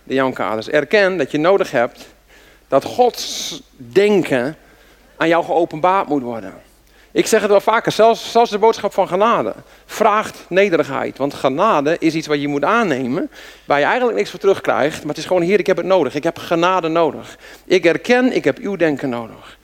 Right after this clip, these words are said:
In welke weg ook je als, als gemeente zit, of als individu zit, waar je ook bent, als het niet begint, dat, dat is nederigheid.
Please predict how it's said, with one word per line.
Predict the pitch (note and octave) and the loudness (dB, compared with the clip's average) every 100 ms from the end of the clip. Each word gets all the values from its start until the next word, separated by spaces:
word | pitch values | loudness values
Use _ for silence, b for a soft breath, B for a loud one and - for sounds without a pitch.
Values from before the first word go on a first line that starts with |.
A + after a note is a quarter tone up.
| b b | b b
In | - E3+ | -4 2
welke | A#3 B3+ G#3+ | 2 2 2
weg | A3+ G3+ | 2 2
ook | E3 | 0
je | F3+ | 2
als, | E3 F#3 | 2 2
als | D#3 - | -2 -2
gemeente | E3+ G3+ A#3+ A#3+ | 0 2 2 0
zit, | G3+ C4+ - - B B B | 2 2 2 -12 B B B
of | - F#3+ | 0 2
als | F#3+ | 4
individu | F3+ E3 D3 D3+ B3 | 4 2 -2 0 0
zit, | A#3 D#4+ C#4+ B B | 4 0 0 B B
waar | - F#3+ C4 | 0 0 2
je | B3 | 2
ook | G3 F3+ | 2 2
bent, | F3+ D3 | 2 2
als | C#3 | 0
het | D#3 | 0
niet | G#3 | 0
begint, | G3 G#3 B3 D#3 | 0 2 2 2
dat, | C#3+ D3+ F3 | 2 0 2
dat | A3 | 2
is | |
nederigheid. | C4 G4+ C4 D#3 D3 A2+ G2+ | 4 4 2 0 -2 -4 -6